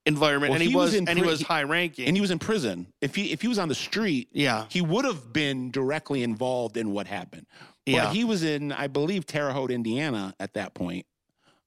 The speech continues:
Speaker 2: Um,
Speaker 1: Well, that's, this is another question. What if, if he, if he were on the street, would they have trusted him to carry this, <laughs>
Speaker 2: him and
Speaker 1: carry
Speaker 2: Mike,
Speaker 1: this out?
Speaker 2: him and Mike Polizzi were both locked up
Speaker 1: Yeah.
Speaker 2: together in Terre Haute, I believe.
Speaker 1: Yeah.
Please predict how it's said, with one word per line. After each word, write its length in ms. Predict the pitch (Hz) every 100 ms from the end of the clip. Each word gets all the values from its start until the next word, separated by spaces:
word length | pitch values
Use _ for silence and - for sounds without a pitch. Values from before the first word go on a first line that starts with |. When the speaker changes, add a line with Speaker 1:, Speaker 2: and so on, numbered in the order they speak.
| _
Speaker 2:
Um, 680 | 113 110 98 92 87 85 80 _ _ _
Speaker 1:
Well, 140 | 139 147
that's, 180 | 151 151
this 140 | 156
is 40 |
another 360 | 143 131 208 196
question. 460 | - 131 117 123 123
What 160 | 131
if, 180 | 127 117 _ _ -
if 160 | 170
he, 180 | 185 160 -
if 160 | 165 156
he 100 | 156
were 300 | 139 226 311
on 160 | 160 120
the 80 |
street, 440 | 113 - 123 120 120 _ _ _
would 180 | 151 165
they 80 | 175
have 160 | 147
trusted 400 | - 190 175 156
him 220 | 143 147 139
to 80 |
carry 280 | - 151 135
this, 220 | 131 127 - _
<laughs> 280 | 175 - -
Speaker 2:
him 180 | - 214
and 140 | 190
Speaker 1:
carry 40 | 214
Speaker 2:
Mike, 80 | 185
Speaker 1:
this 180 | - 160
out? 180 | 135
Speaker 2:
him 160 | 208 220
and 120 | 190
Mike 220 | 175 165 -
Polizzi 360 | 160 170 151
were 140 | 131 131
both 360 | 147 190 -
locked 240 | 127 127 131
up 40 |
Speaker 1:
Yeah. 140 | 143 127
Speaker 2:
together 340 | 135 208 117
in 200 | - 104
Terre 220 | 107 98
Haute, 220 | 87 87 -
I 100 | 85
believe. 340 | 87 80 _ _ _ -
Speaker 1:
Yeah. 340 | 131 113